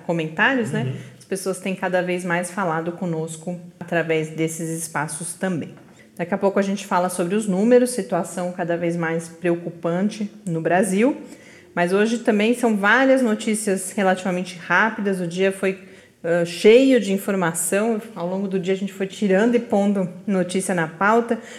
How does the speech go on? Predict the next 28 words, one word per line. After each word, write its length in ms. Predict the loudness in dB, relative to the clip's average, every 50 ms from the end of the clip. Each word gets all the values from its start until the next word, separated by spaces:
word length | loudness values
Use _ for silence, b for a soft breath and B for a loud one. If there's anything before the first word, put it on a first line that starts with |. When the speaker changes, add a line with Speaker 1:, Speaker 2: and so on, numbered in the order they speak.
| B B
Speaker 1:
Então 140 | B -4 -4
tem 240 | -2 0 0 0 0
vírus 340 | 2 2 2 4 4 2 2
no 80 | 2
esgoto 520 | 0 -2 0 2 4 4 4 2 0 -2 0
no 60 | 0
Rio 140 | 0 0 -2
de 100 | -2 -2
Janeiro, 680 | -2 0 0 2 2 4 4 4 4 4 4 2 0 0 -2 -4
autorização 640 | -4 -4 -2 0 -2 -2 0 2 0 0 0 0 -2
de 120 | -2 -4 -2
testes 520 | 2 4 4 4 4 2 0 -4 -6 -4
em 80 | -4 -4
farmácias, 1120 | -2 0 0 0 0 0 0 2 4 4 4 4 2 0 -2 -2 -2 -2 -2 -4 -6 -12 B B B B 0
pesquisa 640 | 0 0 -2 -4 -8 -4 -2 0 2 2 2 0
que 100 | 0 0
identificou 880 | -2 -2 -2 -2 -4 -6 -6 -8 -8 -4 0 0 2 2 0 -2 -8 -14 -16 -10 -4
covid 680 | 0 0 0 0 0 -2 -2 -2 -2 -4 -6 -8 -8 -6 -2
no 220 | 0 2 4 4
ar 500 | 4 6 6 4 4 2 0 -4 -10 -10
na 200 | -8 -6 -4 -4
China, 680 | -6 -8 -8 -4 0 2 4 4 4 4 2 0 -2 B B B B B B B B
vacina 920 | -2 2 2 2 2 2 -2 -4 -4 0 4 6 6 6 6 4 2 2 -2 B B B B B B B B
e 200 | -2 0 0 2
o 80 | 2 0
nosso 300 | 0 0 0 0 0 -2
entrevistado, 800 | 0 4 4 4 4 2 -2 0 2 2 4 4 4 4 2 2
como 420 | 0 0 0 2 0 0 -2 -4